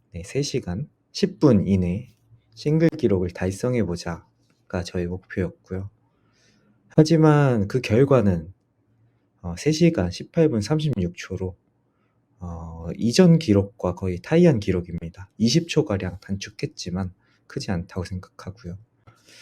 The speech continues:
네, 그래서 저는 이 결과를, 네, 어, 받아들이려고 합니다.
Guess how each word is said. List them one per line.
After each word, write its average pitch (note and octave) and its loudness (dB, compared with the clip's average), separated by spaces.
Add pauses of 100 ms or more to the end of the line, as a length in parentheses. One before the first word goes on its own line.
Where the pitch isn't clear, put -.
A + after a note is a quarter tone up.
(640)
네, F2+ -8 (120)
그래서 B2 -8
저는 A2+ -2
이 A2+ 0
결과를, G2+ -2 (280)
네, F2 -8 (840)
어, F2 -10 (280)
받아들이려고 G#2 0
합니다. F#2+ -10